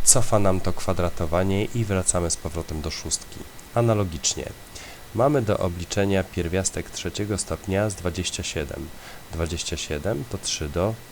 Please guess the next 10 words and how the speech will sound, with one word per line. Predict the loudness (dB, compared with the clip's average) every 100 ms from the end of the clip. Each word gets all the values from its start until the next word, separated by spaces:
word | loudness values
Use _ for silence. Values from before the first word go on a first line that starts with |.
| -18 -14
trzeciej. | -8 -2 -2 -2 -4 -6 -10 -14 -16 -16 -12 -6
Co | -4
powinniście | -2 0 0 0 0
wiedzieć | 0 0 -2
z | -2 0 0 2
tej | 0
tabelki | 0 0 0 -2 -4 -8 -8 -8
w |
tym | -6 -4 -2
miejscu? | -2 -2 -2 -2 -8